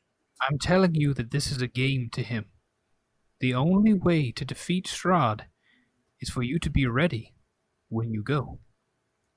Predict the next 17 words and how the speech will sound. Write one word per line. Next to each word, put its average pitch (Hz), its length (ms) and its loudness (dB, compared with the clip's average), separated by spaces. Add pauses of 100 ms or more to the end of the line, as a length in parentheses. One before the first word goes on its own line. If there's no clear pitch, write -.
(220)
Whether 135 240 0
that 143 200 0
be 131 120 0
with 127 160 -4
information, 131 600 0 (560)
whether 117 240 0
that 117 240 -4
be 117 160 0
with, - 320 -6 (600)
with - 180 -4
the, 113 140 -4 (220)
with 127 140 -2
the 131 80 -2
treasures 160 540 8
you've 120 180 -6
been 117 240 -4 (680)
obviously 131 640 0